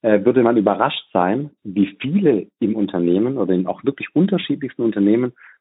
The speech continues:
heute da auch wirklich bereit sind. Und wie so häufig wartet man oft darauf, dass jemand beginnt. Und warum will man nicht derjenige sein, der das Ganze anstößt?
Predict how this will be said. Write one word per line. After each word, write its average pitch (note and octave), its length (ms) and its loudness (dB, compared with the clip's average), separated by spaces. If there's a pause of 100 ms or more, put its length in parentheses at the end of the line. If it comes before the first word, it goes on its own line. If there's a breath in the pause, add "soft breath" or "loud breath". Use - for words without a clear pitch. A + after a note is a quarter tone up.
(100)
heute A2+ 280 2
da G#2+ 360 2 (140)
auch F#2+ 180 -4
wirklich C3 260 -4
bereit A2+ 380 0
sind. C#2+ 220 -10 (160)
Und F#2 280 -4
wie A#2 160 -2
so B2+ 200 0
häufig C3 580 0
wartet C#3 400 0
man C#3 220 2
oft - 340 -2
darauf, A#2+ 400 0
dass A2+ 180 -4
jemand G#2+ 460 2
beginnt. B2 400 0 (580 soft breath)
Und G#2+ 220 2
warum B2+ 540 0
will G#2+ 100 4
man A2 300 -2
nicht G#2 320 -6
derjenige G2+ 400 2
sein, G2+ 280 0
der G2 100 -2
das F#2+ 120 -4
Ganze F#2 280 -4
anstößt? - 380 -12